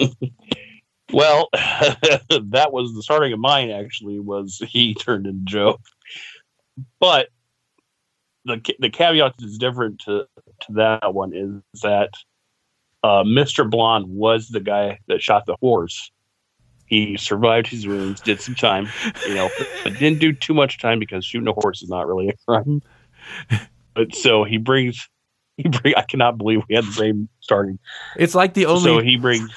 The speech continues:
Speaker 2: it's the only logical place if you're gonna, like, make a direct, like, connection.
Speaker 1: Yeah, but, and then, but Mister Blonde is the guy that shot the horse, survives his wounds,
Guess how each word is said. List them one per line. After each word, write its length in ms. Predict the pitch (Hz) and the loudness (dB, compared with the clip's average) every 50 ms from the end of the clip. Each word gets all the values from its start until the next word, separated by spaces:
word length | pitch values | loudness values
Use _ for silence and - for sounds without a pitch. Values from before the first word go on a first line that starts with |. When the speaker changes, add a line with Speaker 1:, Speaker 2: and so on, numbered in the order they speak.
| - - - - | -20 -14 2 2
Speaker 2:
it's 180 | 180 175 - | 2 2 2
the 140 | - 233 208 | -2 0 2
only 220 | 190 220 208 180 | 4 4 4 6
logical 460 | 135 120 110 113 113 104 107 - 101 87 | 6 6 6 4 4 0 0 -2 -2 -2
place 380 | - - 107 98 95 - - | 0 2 2 2 2 0 -2
if 100 | 101 - | -2 -2
you're 100 | 98 95 | -2 0
gonna, 200 | 92 98 98 95 | 2 2 2 4
like, 240 | 92 92 92 85 95 | 2 2 0 0 -4
make 240 | 98 98 101 98 - | -4 -2 -2 0 0
a 60 | 98 | -2
direct, 460 | 80 87 90 92 90 - - - - _ _ - | -2 0 0 0 0 -2 -6 -20 -20 _ _ -10
like, 240 | 98 92 87 87 - | -6 -6 -6 -6 -6
connection. 560 | - 98 85 85 80 - - - - 87 87 - _ _ _ _ _ _ | -10 -10 -8 -8 -10 -12 -14 -12 -12 -12 -12 -14 _ _ _ _ _ _
Speaker 1:
Yeah, 200 | 190 170 127 90 - _ | 2 4 4 4 2 _
but, 240 | 135 127 131 135 127 | -2 2 2 2 4
and 160 | 135 127 127 | 2 0 2
then, 260 | 127 123 120 117 110 - | 2 0 0 -2 -4 -4
but 240 | 117 113 113 110 123 | -4 -2 -2 0 0
Mister 220 | 135 139 - - | 0 0 0 -2
Blonde 300 | 131 127 127 120 120 117 | 0 2 2 2 2 2
is 140 | 117 110 110 | 0 -6 -6
the 100 | 107 107 | -6 -6
guy 120 | 101 104 104 | -6 -6 -6
that 100 | 101 98 | -6 -8
shot 180 | - - 104 - | -10 -10 -10 -10
the 60 | _ | _
horse, 520 | 98 101 101 101 104 101 101 - - - _ | -14 -12 -12 -10 -12 -12 -12 -14 -18 -20 _
survives 320 | - _ 135 131 135 131 120 | -4 _ 2 2 2 2 -2
his 40 | 117 | -6
wounds, 380 | 107 101 98 98 104 107 _ | -8 -8 -8 -12 -16 -20 _